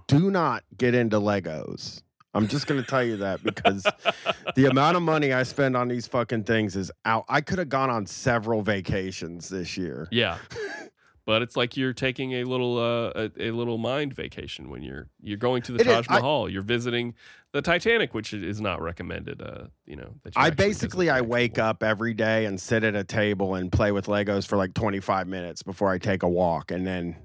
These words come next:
Speaker 1: my kitchen table constantly has a Lego set being built on it, but
Speaker 2: Yeah.
Speaker 1: I'm an adult and I'm allowed to do that.
Speaker 2: Yep.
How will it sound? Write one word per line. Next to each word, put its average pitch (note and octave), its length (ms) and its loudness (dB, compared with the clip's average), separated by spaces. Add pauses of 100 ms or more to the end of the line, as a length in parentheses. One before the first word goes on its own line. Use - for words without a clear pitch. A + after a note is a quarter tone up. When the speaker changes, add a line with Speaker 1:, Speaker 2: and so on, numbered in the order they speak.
Speaker 1:
my A2+ 140 2
kitchen A2+ 340 -2
table G2+ 380 -2 (200)
constantly G#2 460 -4
has G2+ 160 -4
a G2 40 -2
Lego C3+ 360 2
set C3 260 0
being C3 240 2
built A#2 380 0
on A2+ 180 -2
it, G#2+ 180 -2
but E2 300 -6
Speaker 2:
Yeah. F2+ 200 -8 (500)
Speaker 1:
I'm G#2 160 2
an G#2 100 2
adult G#2 320 0
and G2 80 -12
I'm G2+ 80 -4
allowed G2 280 0
to E2+ 40 -8
do F#2 200 -2
that. C#2+ 260 -12 (520)
Speaker 2:
Yep. C3 260 2